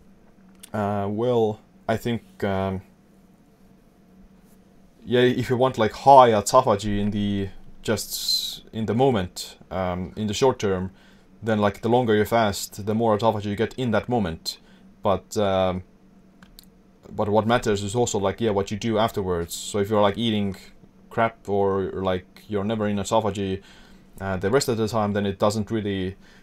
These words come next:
it's not gonna be worth it in, in, in some sense. Uh, so, um, what you do on a regular basis, in my opinion, is, uh, a bit more important. And if you do, like, sixteen and eight all the time,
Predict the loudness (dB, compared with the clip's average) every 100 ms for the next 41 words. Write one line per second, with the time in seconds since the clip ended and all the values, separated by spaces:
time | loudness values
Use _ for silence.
0 | -6 0 0 2 0 4 2 2 -2 -4
1 | -14 -10 -6 -4 -6 -6 -6 -8 -8 -4
2 | -4 -2 -4 -4 -6 -8 -8 -4 -4 0
3 | 0 2 0 -2 -2 -2 -2 0 0 2
4 | 2 2 2 2 2 0 -2 -4 -2 -2
5 | -4 -4 -4 -6 -6 -4 -4 -2 -2 0
6 | 0 0 0 -2 -2 -6 -10 -18 -20 -20
7 | -20 -20 -20 -8 -4 -4 -4 -4 -4 0
8 | 0 2 2 0 -2 -4 -2 0 0 -2
9 | -2 0 0 0 0 2 2